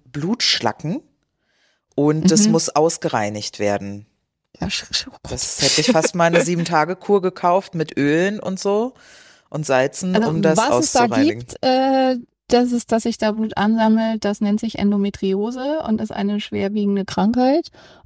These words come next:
Speaker 2: und kann wirklich zu schlimmen Geschichten und Verklebungen in unserem Becken führen, aber da wird dir so eine Kur sicherlich nicht bei helfen.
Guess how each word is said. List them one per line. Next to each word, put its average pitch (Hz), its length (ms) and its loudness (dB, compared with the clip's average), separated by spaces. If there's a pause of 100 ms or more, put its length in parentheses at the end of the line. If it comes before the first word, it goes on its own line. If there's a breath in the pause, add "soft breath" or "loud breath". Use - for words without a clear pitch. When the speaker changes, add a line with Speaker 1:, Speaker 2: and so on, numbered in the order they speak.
Speaker 2:
und 208 520 4
kann 196 240 2
wirklich 202 260 -4
zu 214 100 -4
schlimmen 208 680 0
Geschichten 214 400 -2
und 202 140 -4
Verklebungen 214 440 -2
in 214 60 -4
unserem 202 240 -2
Becken 196 460 -2
führen, 220 300 0
aber 202 160 2
da 190 160 0
wird 190 140 -2
dir 190 100 2
so 190 80 0
eine 180 120 0
Kur 196 220 0
sicherlich 190 380 0
nicht 190 240 -2
bei 247 120 4
helfen. 285 480 0